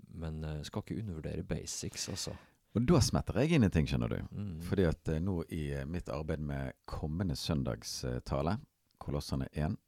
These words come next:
Speaker 2: til tjue-, fra vers tjuefire til tjueni, så hørte jeg, så hører jeg litt sånn ulike bibeloversettelser, og liksom hvordan er vinklingene inni der, og jeg lurer på om det var The Message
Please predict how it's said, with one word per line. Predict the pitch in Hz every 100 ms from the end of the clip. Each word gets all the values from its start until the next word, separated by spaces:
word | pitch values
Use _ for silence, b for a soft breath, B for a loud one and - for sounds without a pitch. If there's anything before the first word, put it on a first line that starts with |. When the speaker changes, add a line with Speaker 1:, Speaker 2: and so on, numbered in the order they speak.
| _
Speaker 2:
til | -
tjue-, | - 82 50 -
fra | - 69 69
vers | -
tjuefire | - - - 73
til | 69 73
tjueni, | 73 - - B B B B
så | 87
hørte | 87 - 95 82
jeg, | -
så | 92
hører | 90 90 92
jeg |
litt | 95
sånn | 92 85
ulike | 92 87
bibeloversettelser, | 85 82 73 50 - - - - - - - - B B B B
og | -
liksom | 76 76 73
hvordan | - 78 76
er |
vinklingene | 69 73 - 80 69 57 58 - -
inni | 67
der, | 73 98
og | 82
jeg | 82
lurer | 98
på | -
om | 104
det | 82
var | 71
The | 80
Message | 87 - - 117 -